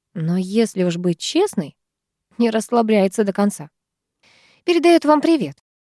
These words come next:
«Вот как». Пастор кажется растерянным. Этот рослый и крепкий мужчина своим видом нечаянно выдает потаенные слабости. Его определенно что-то связывало с моей матерью.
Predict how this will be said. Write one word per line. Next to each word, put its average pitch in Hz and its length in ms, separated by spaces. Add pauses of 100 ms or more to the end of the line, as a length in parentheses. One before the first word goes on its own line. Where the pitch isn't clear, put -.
(340)
«Вот 196 720
как». - 360 (600)
Пастор 151 380
кажется 151 420
растерянным. 135 540 (720)
Этот 330 280
рослый 277 340
и 214 40
крепкий 247 320
мужчина 226 460
своим 190 280
видом 302 480
нечаянно 202 560
выдает 190 520
потаенные 180 600
слабости. 175 720 (140)
Его 160 260
определенно 180 600
что-то 170 300
связывало 160 500
с - 100
моей 156 160
матерью. 170 400